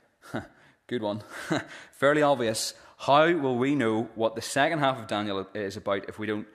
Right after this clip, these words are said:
read it and use our eyes?" Wh-, wh-, what I mean, though, is that you need to imagine these chapters. Chapter eight is not a talk. But it's a vision. Daniel calls it that several times. Look at verses one and two.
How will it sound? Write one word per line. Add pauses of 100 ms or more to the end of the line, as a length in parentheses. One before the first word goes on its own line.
(280)
read
it
and
use
our
eyes?" (600)
Wh-,
wh-,
what
I
mean,
though, (420)
is
that
you
need
to
imagine
these
chapters.
Chapter
eight
is
not
a (100)
talk. (800)
But
it's
a
vision. (580)
Daniel
calls
it
that
several
times.
Look
at
verses
one
and
two.